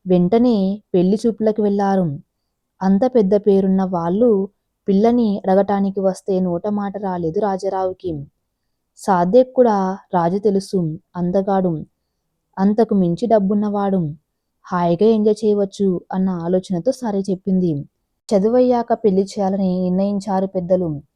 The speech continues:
అందరూ సాధ్య అందాన్ని, అదృష్టాన్ని గొప్పగా పొగిడారు. తల్లిదండ్రులు మురిసిపోయారు. "ఎప్పుడెప్పుడు పెళ్లి చేసుకుని కార్లు విమానాల్లో తిరుగుదామా?"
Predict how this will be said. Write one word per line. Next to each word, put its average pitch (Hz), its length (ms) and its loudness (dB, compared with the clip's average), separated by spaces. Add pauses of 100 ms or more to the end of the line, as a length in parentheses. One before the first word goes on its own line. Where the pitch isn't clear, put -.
(340)
అందరూ 185 300 2
సాధ్య 180 420 -2
అందాన్ని, 185 760 -2
అదృష్టాన్ని 185 640 -6
గొప్పగా 170 440 -4
పొగిడారు. 180 640 -2 (640)
తల్లిదండ్రులు 226 520 2
మురిసిపోయారు. 185 880 -2 (600)
"ఎప్పుడెప్పుడు 240 480 2
పెళ్లి 196 360 0
చేసుకుని 190 600 -2 (120)
కార్లు 190 360 -2
విమానాల్లో 196 580 0
తిరుగుదామా?" 180 800 -4